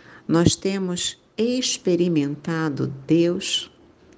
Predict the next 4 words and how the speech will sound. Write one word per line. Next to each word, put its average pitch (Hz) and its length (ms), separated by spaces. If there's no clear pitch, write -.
Você 185 720
já 180 360
experimentou 185 800
Deus? 180 520